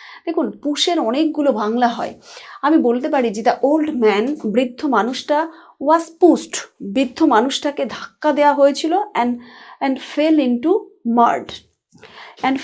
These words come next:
fell মানে পড়ে গেছিল সেই বৃদ্ধ মানুষটা, into মানে মধ্যে, mud মানে কাদার ভিতরে পড়ে গেছিল।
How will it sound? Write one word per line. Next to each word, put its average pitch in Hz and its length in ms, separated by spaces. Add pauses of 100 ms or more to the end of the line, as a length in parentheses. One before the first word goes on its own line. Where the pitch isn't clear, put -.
(120)
fell 294 200
মানে 330 260
পড়ে 262 220
গেছিল 240 280
সেই 220 220
বৃদ্ধ 208 400
মানুষটা, 247 600
into 254 240
মানে 311 160
মধ্যে, 220 340
mud 226 300
মানে 285 140
কাদার 220 380
ভিতরে 247 280
পড়ে 214 260
গেছিল। - 320